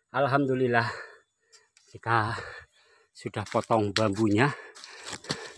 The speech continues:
Tetapi tadi, eh, waktu saya naik, gergaji saya jatuh ya, dan ternyata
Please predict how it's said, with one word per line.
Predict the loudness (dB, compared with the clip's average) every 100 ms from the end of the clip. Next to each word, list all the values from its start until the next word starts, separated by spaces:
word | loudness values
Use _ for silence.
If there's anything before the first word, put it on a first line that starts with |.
| -20 -20 -20 -20 -16
Tetapi | -10 -6 -6
tadi, | -6 -2 0 0 0 -6 -20 _ _ _ _ _ _ _
eh, | -6 -2 0 0
waktu | 0 -2
saya | -4 -2 0
naik, | 0 0 -4 -20 _ _ _ _ _ _ _ -10
gergaji | -10 -8 -10 -10
saya | -6 -6
jatuh | -4 -4 -6 -6 -12
ya, | -12 -12 _ _ _ _ _ _ _ _ _
dan | -16 -16 -16 -20 _ _ _ _ _ _ _ _ _ _ _ _ _ _ _ _
ternyata | -14 -10 -6 -4 -4